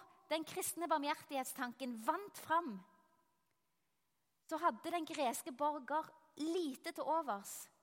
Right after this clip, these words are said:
for å bli grepet av følelser. Følelser var for grekerne et tegn på svakhet.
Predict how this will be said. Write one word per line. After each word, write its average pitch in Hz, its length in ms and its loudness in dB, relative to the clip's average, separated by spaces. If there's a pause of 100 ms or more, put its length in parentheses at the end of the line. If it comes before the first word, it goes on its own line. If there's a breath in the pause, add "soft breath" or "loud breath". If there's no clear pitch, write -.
for 262 100 -4
å 233 60 -4
bli 277 160 -8
grepet 285 400 -4
av 294 100 -4
følelser. 277 520 -10 (2000 soft breath)
Følelser 302 680 2 (140)
var 311 240 6
for 311 120 -4
grekerne 285 440 0
et - 120 -20
tegn 320 280 -2
på 302 100 -10
svakhet. - 800 -6